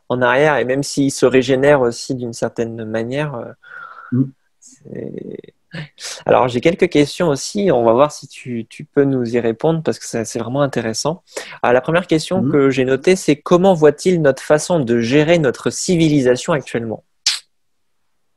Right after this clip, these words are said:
Speaker 2: Vaste question.
Speaker 1: <laughs> Vaste question. J'en suis bien conscient. <laughs>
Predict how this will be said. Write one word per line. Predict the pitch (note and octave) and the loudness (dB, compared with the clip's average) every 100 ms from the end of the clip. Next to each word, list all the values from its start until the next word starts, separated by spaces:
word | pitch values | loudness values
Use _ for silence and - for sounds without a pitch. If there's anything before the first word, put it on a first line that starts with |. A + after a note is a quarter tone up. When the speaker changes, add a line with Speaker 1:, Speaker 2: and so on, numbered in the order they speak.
| - - - - _ _ _ _ _ _ _ _ _ _ C3+ | -16 -12 -14 -16 _ _ _ _ _ _ _ _ _ _ -6
Speaker 2:
Vaste | B2 D3+ - C3+ | -2 -2 0 2
question. | D#3 C#3+ D3+ C3 - - D#3 - | 2 2 2 4 4 2 -6 -4
Speaker 1:
<laughs> | - C#3 - C#3+ C#3 G3 | -2 0 0 0 -2 -2
Vaste | D3+ - C3+ - | -4 -2 -2 0
question. | C#3 - - A#2 A#2 F3+ F3+ D#3 E3+ E3+ D#3+ - - | -2 -2 -8 -8 -8 -10 -10 -10 -10 -10 -10 -12 -12
J'en | B2+ | -10
suis | - | -4
bien | B2 C3 | -2 -2
conscient. | B2 - - | -6 -8 -10
<laughs> | B2+ | -12